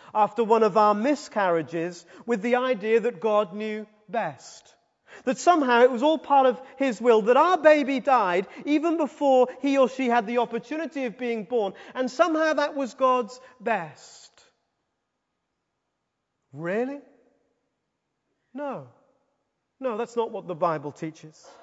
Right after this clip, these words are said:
The idea that God wills and orchestrates or is in some way behind the pain and the suffering of our lives for some mysterious reason best only known to him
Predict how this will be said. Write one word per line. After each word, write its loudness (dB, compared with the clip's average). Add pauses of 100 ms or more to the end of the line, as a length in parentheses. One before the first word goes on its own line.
(260)
The 8
idea 8
that 6
God 6
wills 8
and 0 (220)
orchestrates 0 (160)
or 6
is -2
in -2
some -4
way 0
behind -2
the 0
pain -4 (180)
and -2
the 0
suffering -2
of 0
our 2
lives 2 (220)
for 0
some 2
mysterious -4
reason -6 (240)
best 2
only 2
known 0
to -4
him -4